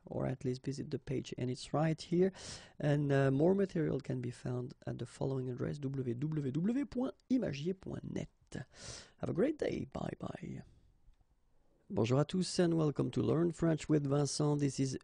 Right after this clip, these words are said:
Unité quatorze, leçon K, and in this lesson we'll see together les participes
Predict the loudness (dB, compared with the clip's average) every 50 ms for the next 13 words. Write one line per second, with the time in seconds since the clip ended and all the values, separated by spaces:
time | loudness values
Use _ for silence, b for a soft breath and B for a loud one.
0 | -2 0 2 2 2 2 2 2 0 2 0 0 0 0 0 0 0 0 0 -2
1 | -2 -4 -2 0 0 0 0 -2 -2 -6 -6 -4 -2 -2 -2 -2 -4 _ 0 4
2 | 4 4 4 2 B B B B B B B B 2 2 2 4 2 2 0 0
3 | -2 -2 -2 -2 -2 -2 0 0 2 2 4 6 6 4 4 0 -4 -6 -4 0
4 | 2 2 4 4 4 4 4 4 4 4 4 4 4 2 2 0 -2 _ -4 -4
5 | -4 -4 -4 -4 -4 -4 -4 -8 -10 -10